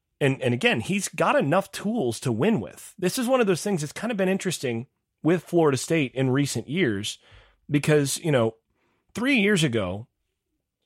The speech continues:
Jordan Travis was a good football player, but he wasn't really a quarterback yet. Then two years ago, he was starting to get there.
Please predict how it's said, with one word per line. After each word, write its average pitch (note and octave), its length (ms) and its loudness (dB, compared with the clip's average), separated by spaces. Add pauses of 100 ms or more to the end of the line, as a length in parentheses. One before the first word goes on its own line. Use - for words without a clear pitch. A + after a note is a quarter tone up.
(1040)
Jordan A#3 280 4
Travis F3+ 420 2
was C3+ 80 -2
a A#2 60 -4
good D#3+ 200 2
football B2 440 2
player, G#2+ 280 0
but G#2+ 120 -2
he B2 60 0
wasn't D3 280 2
really C3 420 0
a G#2+ 80 2
quarterback G#2 560 -2
yet. - 180 -18 (2000)
Then D3+ 360 2 (600)
two B3+ 200 -2
years E3 260 2
ago, B2+ 220 2
he C3+ 80 0
was D#3 80 -4
starting G#3+ 220 -2
to C#3+ 40 -2
get D3+ 240 0
there. G2+ 380 -6